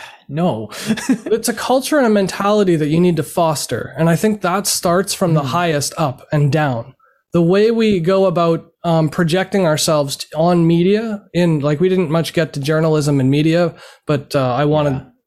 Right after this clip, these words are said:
Speaker 2: we'll do that in another episode, I
Speaker 1: Yeah.
Speaker 2: guess. Well, we do it on almost every episode. I rail on the media, but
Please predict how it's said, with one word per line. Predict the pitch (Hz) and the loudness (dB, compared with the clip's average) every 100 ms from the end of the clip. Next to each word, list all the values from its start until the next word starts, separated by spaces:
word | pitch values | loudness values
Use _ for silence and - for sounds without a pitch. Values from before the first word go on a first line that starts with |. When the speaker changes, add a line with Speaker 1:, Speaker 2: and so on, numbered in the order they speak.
| - | -4
Speaker 2:
we'll | 151 143 | -2 0
do | 170 | 0
that | 160 131 | 0 0
in | |
another | 135 143 139 | 2 2 0
episode, | 139 139 151 139 | 0 -2 0 0
I | |
Speaker 1:
Yeah. | 135 | 0
Speaker 2:
guess. | 139 | 2
Well, | 190 | 2
we | 220 | 2
do | 202 | 2
it | 185 | 2
on | 160 | 0
almost | 143 135 143 | 0 0 -2
every | 131 127 | 0 -2
episode. | 123 127 127 120 | -2 -2 0 0
I | |
rail | 120 127 123 | 2 0 0
on | 120 | 0
the | |
media, | 120 123 123 | 0 0 -2
but | 127 | -2